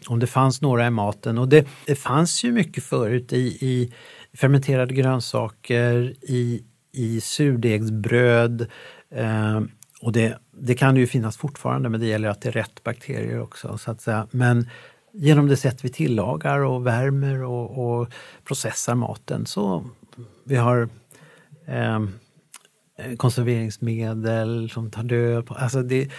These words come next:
vi gör så mycket som gör att, ja, bra, men vi har, vi har inga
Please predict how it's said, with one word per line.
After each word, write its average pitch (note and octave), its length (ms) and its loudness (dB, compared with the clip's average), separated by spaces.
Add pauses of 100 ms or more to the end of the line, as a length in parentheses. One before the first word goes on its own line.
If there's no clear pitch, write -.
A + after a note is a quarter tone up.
(160)
vi C#3+ 100 2
gör C3+ 280 4
så C3 400 -2
mycket B2 540 -2 (380)
som B2+ 320 0
gör A2 180 4
att, G#2 160 -2 (100)
ja, F#3 360 -2
bra, E3+ 420 2
men C#3+ 240 -2
vi C#3+ 100 0
har, C#3+ 300 0
vi C3+ 120 4
har C3+ 80 6
inga C3+ 400 2